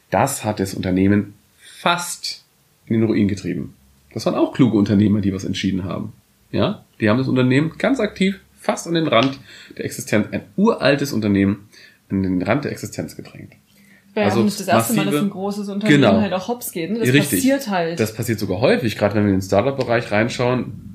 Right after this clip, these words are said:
Speaker 1: Da ist es ja normal, dass die Unternehmen nicht überleben, anstatt dass sie überleben. Also durch die Gegend zu rennen und das immer zu idealisieren und zu sagen,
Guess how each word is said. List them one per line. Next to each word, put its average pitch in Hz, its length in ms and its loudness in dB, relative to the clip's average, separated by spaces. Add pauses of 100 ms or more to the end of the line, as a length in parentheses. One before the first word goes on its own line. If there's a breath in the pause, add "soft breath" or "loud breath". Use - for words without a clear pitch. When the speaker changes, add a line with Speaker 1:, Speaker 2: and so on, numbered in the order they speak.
(160)
Speaker 1:
Da - 100 0
ist 104 160 -2
es 101 100 -6
ja 101 80 0
normal, 98 360 2
dass 101 140 0
die - 80 -4
Unternehmen 98 480 0
nicht 156 200 0
überleben, 98 400 2
anstatt - 360 -6
dass 127 140 -4
sie 110 100 -2
überleben. 90 440 -6
Also 101 180 -2
durch 101 120 -6
die 98 100 -10
Gegend 151 240 0
zu - 100 -6
rennen 127 200 0
und 104 80 0
das 104 120 -2
immer 110 160 0
zu - 120 -8
idealisieren 98 580 2
und 110 120 0
zu 110 80 -8
sagen, 104 360 2